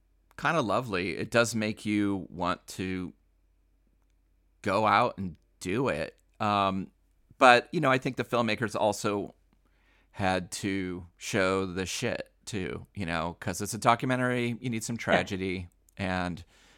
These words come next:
Speaker 1: you know, as the tour keeps going on, it just gets worse and worse for them.
Speaker 2: You just turn on each other like Big Brother, you know, you just like, "Oh, they drive me crazy, they're always complaining," and the one guy would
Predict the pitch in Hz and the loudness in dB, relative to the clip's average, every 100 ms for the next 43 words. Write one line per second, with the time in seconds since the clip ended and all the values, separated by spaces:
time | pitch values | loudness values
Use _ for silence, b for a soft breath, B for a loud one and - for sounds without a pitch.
0 | _ - 117 110 104 123 107 - 92 104 | _ 0 0 2 -2 -2 -2 -4 -6 -4
1 | 85 92 90 87 85 - 98 87 - 73 | -2 -2 -2 -4 -6 -10 -10 -10 -6 -8
2 | - - - 85 87 85 - 87 82 82 | -8 -10 -10 -6 -4 -4 -6 -8 -6 -6
3 | 82 - 85 82 80 82 - _ _ 226 | -6 -8 -6 -6 -6 -10 -14 _ _ -2
4 | 233 226 - 214 214 202 196 190 190 175 | 0 0 4 8 10 8 6 6 6 8
5 | 175 170 170 170 180 170 170 165 165 160 | 8 8 4 2 0 4 6 6 4 2
6 | 160 160 156 156 156 151 - 139 139 - | 0 0 0 -2 -2 -4 -2 -2 -4 -6
7 | 185 185 185 180 185 185 190 185 - 165 | -6 -4 -4 -2 0 4 4 4 0 2
8 | 185 180 170 175 175 - 175 170 151 180 | 2 4 4 4 4 0 -4 -2 0 4
9 | 175 170 165 156 151 - _ _ _ _ | 4 4 2 0 -4 -10 _ _ _ _
10 | _ 180 175 180 180 175 170 170 | _ 8 8 8 8 8 8 4